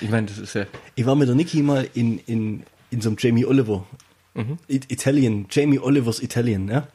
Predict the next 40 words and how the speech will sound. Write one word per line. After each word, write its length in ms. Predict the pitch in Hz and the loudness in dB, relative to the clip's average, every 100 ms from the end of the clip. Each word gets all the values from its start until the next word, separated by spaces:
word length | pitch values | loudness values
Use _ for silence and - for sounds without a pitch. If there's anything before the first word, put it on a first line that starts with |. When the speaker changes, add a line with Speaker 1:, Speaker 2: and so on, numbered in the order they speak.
| - | -14
Speaker 1:
Die 60 | 107 | -6
sind 160 | 110 | -4
pleite 180 | 107 135 | 0 -2
gegangen, 220 | 135 101 | 0 -4
glaub, 180 | 95 95 | -2 -4
gell? 140 | 120 131 _ _ _ _ _ _ - | -4 -8 _ _ _ _ _ _ -8
Speaker 2:
Äh, 580 | 104 98 95 95 92 92 - | -2 0 0 -2 -4 -6 -8
ich 80 | 98 | -2
weiß 140 | 117 135 | 0 2
nicht, 100 | 110 | 0
der 80 | |
hat 60 | 113 | 0
auf 120 | 110 | 2
jeden 140 | 139 139 | 2 2
Fall 140 | 127 | 0
ein 60 | 113 | 0
paar 140 | 117 | -2
geschlossen. 400 | - 123 107 87 _ | -2 -2 -2 -8 _
Speaker 1:
Ja. 200 | 117 113 117 - | -4 -2 -4 -10
Speaker 2:
Ob 120 | 101 | -6
sie 80 | 123 | -4
pleite 240 | - 131 | 0 0
sind, 140 | 110 101 | 0 0
weiß 140 | 104 | 0
ich 60 | 98 | -2
nicht. 160 | 87 | -4
Aber, 240 | 110 120 - _ - | -2 -2 -4 _ -6
äh, 200 | 127 117 110 | 0 0 0
war 200 | 113 160 | -2 -2
richtig 260 | 208 220 - | -2 -4 -2
gut. 220 | 240 - _ - - | -2 -2 _ -20 -10
Was 160 | 117 123 | -2 0
Speaker 1:
Okay. 40 | |
Speaker 2:
der 80 | 135 | 2
hat, 140 | 139 156 | 0 0
sind 200 | 135 127 | 0 0
so 400 | 120 113 107 95 - | 0 2 2 0 -2
Knoblauchpommes 920 | 151 196 208 190 - 208 202 - - | 0 2 0 -2 -2 0 0 -6 -10
und 260 | - 147 | -6 -4
so. 300 | 156 165 175 | 0 -2 -2